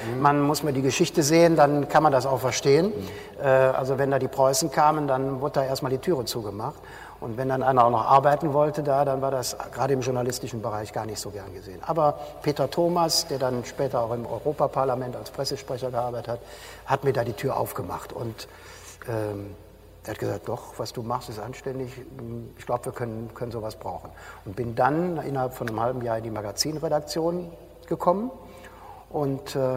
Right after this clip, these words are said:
Speaker 2: ja, dann war der Weg eigentlich zum W D R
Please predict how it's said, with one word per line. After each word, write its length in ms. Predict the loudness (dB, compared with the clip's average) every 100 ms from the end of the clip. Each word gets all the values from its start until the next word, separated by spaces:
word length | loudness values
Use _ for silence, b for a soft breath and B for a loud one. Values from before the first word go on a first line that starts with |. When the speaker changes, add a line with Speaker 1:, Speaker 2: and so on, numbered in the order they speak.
| -2 -6 -6
Speaker 2:
ja, 160 | -4 -2
dann 220 | -4 -4
war 100 | -2
der 200 | -2 0
Weg 260 | -2 -4
eigentlich 320 | -6 -4 -6 -6
zum 220 | -6 -4
W 100 | -4
D 80 | -4
R 520 | -2 0 0 -2